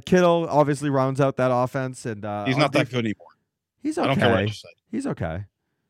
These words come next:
Speaker 1: He's not, like, amazing, but
Speaker 2: He's
Speaker 1: he's
Speaker 2: looked
Speaker 1: okay.
Speaker 2: at as, like, the, the Kelce tier years ago, and now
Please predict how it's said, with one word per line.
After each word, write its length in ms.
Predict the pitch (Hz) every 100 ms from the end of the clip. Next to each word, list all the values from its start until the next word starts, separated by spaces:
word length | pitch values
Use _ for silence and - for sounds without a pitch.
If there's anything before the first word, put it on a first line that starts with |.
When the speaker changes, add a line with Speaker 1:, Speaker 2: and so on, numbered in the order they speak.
| _ _ _
Speaker 1:
He's 120 | - 151
not, 100 | 156
like, 160 | 120
amazing, 440 | 104 113 123 110 117
but 100 | 127
Speaker 2:
He's 80 |
Speaker 1:
he's 80 | 127
Speaker 2:
looked 120 | 131
Speaker 1:
okay. 100 | -
Speaker 2:
at 120 | 92 127
as, 160 | 139
like, 240 | 143 131 -
the, 140 | 117 - _ - - _
the 100 | 135
Kelce 580 | 135 - 185 180 113 90
tier 380 | - 85 85 85 _ _
years 280 | - 104 127
ago, 420 | 147 135 123 123 123 _ _
and 140 | - 120
now 340 | 131 131 123